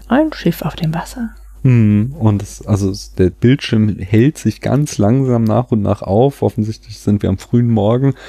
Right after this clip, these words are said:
Speaker 2: Und, äh, das Schiff fährt dem Licht entgegen und zieht eine graue, ähm,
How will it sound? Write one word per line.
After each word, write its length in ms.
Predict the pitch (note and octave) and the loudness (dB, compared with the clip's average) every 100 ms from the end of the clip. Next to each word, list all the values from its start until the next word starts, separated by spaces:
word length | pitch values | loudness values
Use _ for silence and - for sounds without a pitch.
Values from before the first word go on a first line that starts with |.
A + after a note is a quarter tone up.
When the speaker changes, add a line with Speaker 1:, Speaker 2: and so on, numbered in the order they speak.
| - - - _ | -20 -20 -20 _
Speaker 2:
Und, 440 | A2+ G#2+ G2+ - - | 0 0 0 -8 -10
äh, 280 | F#2+ G2+ G2 | -2 0 0
das 560 | G#2 F#2+ - - - _ | -2 -6 -8 -20 -20 _
Schiff 440 | - - - D#3+ | -8 -8 0 0
fährt 600 | - - G#2 G#2+ C3+ - | 0 -4 0 0 -2 -2
dem 140 | A2 G#2 | 0 2
Licht 340 | G#2+ D3+ - | 0 0 -4
entgegen 560 | G2+ G#2 - G#2 A#2+ A2 | -4 -4 0 2 2 2
und 140 | G2 | 0
zieht 220 | - G#2+ E2 | -2 -4 -2
eine 260 | E2 F#2+ - - - - _ - | -4 -4 -6 -20 -20 -20 _ -6
graue, 840 | - - - C#3+ B2+ A#2 A2+ A2+ | -6 -2 2 6 6 6 2 0
ähm, 540 | B2 A#2 A2 G#2 G#2+ | 2 4 4 2 0